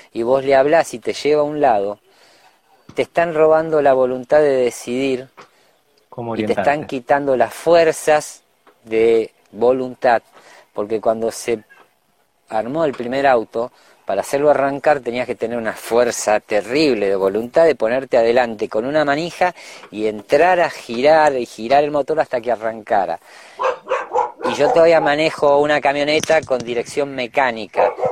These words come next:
Speaker 1: La voluntad que tenés que hacer para manejar la camioneta no es la misma que se hace con un dedo cuando tenés una dirección hidráulica. Si tenés que subir la ventanilla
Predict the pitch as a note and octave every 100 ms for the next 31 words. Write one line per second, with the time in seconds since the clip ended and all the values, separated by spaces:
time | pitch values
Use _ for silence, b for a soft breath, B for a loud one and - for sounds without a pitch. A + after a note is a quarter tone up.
0 | - - A#2 A#2+ A#2+ A#2+ A#2+ A#2 B2 B2+
1 | B2+ - G#3+ G3 D3 C3+ B2 B2 D3+ -
2 | D3 - E3 D3+ - - A#2 A2+ A2+ G#2+
3 | A2 C3 C3+ - B2 B2 - - G3+ D3+
4 | B2 A#2 G#2+ A2+ C3 D#3 C#3+ B2 C#3+ C#3
5 | C#3 C#3 C#3 C#3 C#3+ B2 A#2+ - B B
6 | B - B2 C3+ - B2+ A#2+ A#2+ C#3 C#3
7 | D3+ D3 D3 A#2+ G#2+ G#2+ A2+ A2+ B2 -
8 | A2+ G#2+ G2+ - A2 G#2+ G2 F#2 E2+ F2
9 | - F2 B B B B B B B B
10 | _ _ - B2 C3+ E3 F#3+ F#3+ - D3
11 | D#3 E3 C#3+ B2 A#2+ A2 A2 C#3 D3+ C3
12 | A2